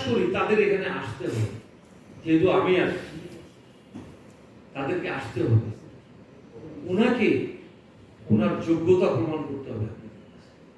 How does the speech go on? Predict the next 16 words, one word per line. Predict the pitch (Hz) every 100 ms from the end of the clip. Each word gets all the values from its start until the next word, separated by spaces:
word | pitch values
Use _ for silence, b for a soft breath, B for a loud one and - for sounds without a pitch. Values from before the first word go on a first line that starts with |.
| - - - - -
ওনাকে | 170 208 247 254 220 - 92 - - - - - -
ওনার | 190 202
ভিশনটা | - - 269 254
বলতে | 220 202 202 151
হবে | 117 - - -
যে, | -
"ভাই, | - - - - - -
আমি | 151 202
আপনাদেরকে | 196 190 180 170
নিয়ে | 185 180 175 170
এই | 202 233 -
ভাবছি, | - - - - - - - - -
ফেডারেশনকে | 180 202 202 220 220
নিয়ে | 220 220 233
এই | 254 233
ভাবছি, | - - -